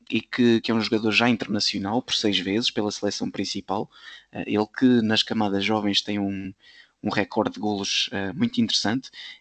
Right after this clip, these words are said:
e que é um jogador que esta época também tem mostrado, ah, boas valências em termos de finalização, visto que em nove jogos disputados até o momento,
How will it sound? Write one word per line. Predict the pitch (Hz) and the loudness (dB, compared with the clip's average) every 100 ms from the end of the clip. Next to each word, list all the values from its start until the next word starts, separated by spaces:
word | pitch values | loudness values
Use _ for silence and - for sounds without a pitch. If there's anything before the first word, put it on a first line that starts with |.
| - | -8
e | 123 | -2
que | - | 2
é | |
um | 135 | 4
jogador | 123 127 135 | 4 4 2
que | - 127 117 | 0 2 2
esta | 113 - | 2 2
época | 117 - 120 | 0 0 -4
também | 107 117 | 0 0
tem | 113 117 | 2 0
mostrado, | 107 - 104 110 110 107 104 | 0 0 0 0 0 0 0
ah, | 101 101 | 0 0
boas | 101 113 110 | 2 2 2
valências | 110 104 113 117 113 107 - | 2 4 2 2 0 0 0
em | - 101 | 0 -2
termos | 107 110 101 | -2 0 0
de | - 104 104 | -2 -2 -2
finalização, | 101 101 98 104 104 101 98 117 131 | -4 -2 -2 -2 -2 -2 0 0 0
visto | 107 98 - | -2 -2 -4
que | - 101 | -2 0
em | 101 - - - - - | 0 -2 -6 -18 -18 0
nove | 110 110 107 | 2 4 4
jogos | 110 107 | 2 2
disputados | - - - 101 95 | 0 0 0 0 0
até | - - | -6 -2
o | 107 | 0
momento, | 107 107 127 - | 2 2 0 -2